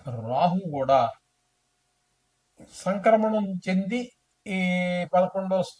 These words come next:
రాశి నుండి పన్నెండవ రాశికి వచ్చినటువంటి వాడు కాదు, అక్కడే ఉన్నారు ఆయన. అది ఆయన కూడా ఇదే ధనం, ధన నష్టం, ధన వ్యయం,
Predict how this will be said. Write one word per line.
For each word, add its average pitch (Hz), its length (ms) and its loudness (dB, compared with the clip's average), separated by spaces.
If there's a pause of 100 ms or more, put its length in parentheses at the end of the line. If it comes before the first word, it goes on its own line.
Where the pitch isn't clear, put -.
(380)
రాశి 175 340 4
నుండి 165 240 -4
పన్నెండవ 160 400 -4
రాశికి 156 400 0
వచ్చినటువంటి 123 640 -12
వాడు 139 220 -4 (100)
కాదు, 131 260 2 (540)
అక్కడే 151 340 -2
ఉన్నారు 123 400 -2
ఆయన. 107 220 -8 (500)
అది 139 260 -2 (680)
ఆయన 127 340 -2
కూడా 135 300 0 (200)
ఇదే 143 200 -2 (440)
ధనం, 127 360 -4 (300)
ధన 120 220 -6
నష్టం, 120 480 -6
ధన 127 180 -6
వ్యయం, 120 380 -8